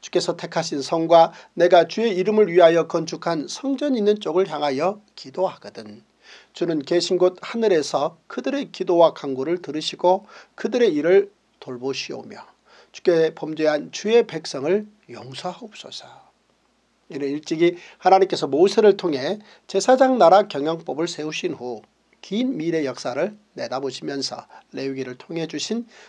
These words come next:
제사장 나라 삼 단계 처벌 후의 회복에 대한 말씀에 근거합니다.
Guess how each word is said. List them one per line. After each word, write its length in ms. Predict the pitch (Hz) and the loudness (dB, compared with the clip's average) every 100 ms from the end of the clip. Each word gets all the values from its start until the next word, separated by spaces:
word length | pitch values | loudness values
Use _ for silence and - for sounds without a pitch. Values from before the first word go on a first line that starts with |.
| _ | _
제사장 520 | - 165 208 214 208 | -8 4 6 8 6
나라 320 | 147 151 180 - | 6 4 4 0
삼 320 | - 254 254 | -6 -6 0
단계 400 | 233 233 208 208 | 2 2 2 0
처벌 380 | - 202 196 170 | 0 0 2 2
후의 580 | - 269 262 131 180 - _ _ _ - | -2 -2 0 0 -2 -8 _ _ _ -6
회복에 460 | 254 254 240 214 | -2 -2 0 -2
대한 260 | 135 147 180 | -2 -4 -4
말씀에 600 | - - - 120 160 202 _ _ _ | -6 -8 -14 -12 -12 -12 _ _ _
근거합니다. 800 | - - - 113 131 - - - | -20 -20 -18 -18 -20 -20 -20 -20